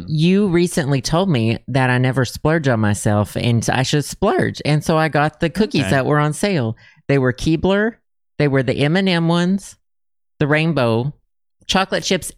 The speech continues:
Speaker 1: and M and M's.
Speaker 2: Ernie, Ernie the elf.
Speaker 1: I already ate 'em all.
Speaker 2: He's got
Speaker 1: They
Speaker 2: a
Speaker 1: were
Speaker 2: dark
Speaker 1: delicious.
Speaker 2: history if you've never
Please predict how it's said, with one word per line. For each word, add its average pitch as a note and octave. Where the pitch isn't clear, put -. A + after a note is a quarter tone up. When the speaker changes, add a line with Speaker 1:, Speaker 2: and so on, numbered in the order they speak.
Speaker 1:
and G#3+
M D#3
and C3
M's. G#2
Speaker 2:
Ernie, G#2
Ernie A2+
the B2+
elf. C#3
Speaker 1:
I D3
already C#3+
ate A2
'em G2
all. -
Speaker 2:
He's D#3
got -
Speaker 1:
They D3
Speaker 2:
a -
Speaker 1:
were B2+
Speaker 2:
dark A2+
Speaker 1:
delicious. A#2
Speaker 2:
history F2+
if E2
you've F2+
never F2